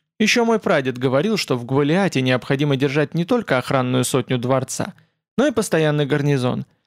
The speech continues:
Но эта идея каждый раз проваливается советом Эйриаллана. Зачем это нужно, если за то время, что гипотетический агрессор потратит на марш от побережья до столицы,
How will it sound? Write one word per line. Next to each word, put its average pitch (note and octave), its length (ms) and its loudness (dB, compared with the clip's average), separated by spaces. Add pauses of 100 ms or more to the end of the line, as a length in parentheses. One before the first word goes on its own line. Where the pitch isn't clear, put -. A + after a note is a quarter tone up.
(460)
Но D3 60 4
эта D#3 260 2
идея F3 240 2
каждый E3+ 380 2
раз D#3+ 180 2
проваливается C3+ 720 2
советом C3 480 2
Эйриаллана. B2 760 2 (480)
Зачем D3+ 400 0
это C#3+ 140 0
нужно, A#3 380 2
если F#3 340 2
за C3 180 2
то C3+ 160 0
время, E3 400 2
что C#3+ 160 -2
гипотетический C#3 720 0
агрессор C3+ 480 0
потратит B2+ 540 0
на C#3+ 140 2
марш C#3+ 280 0
от B2 120 -4
побережья C#3 500 2
до A#2 100 -4
столицы, A3 640 0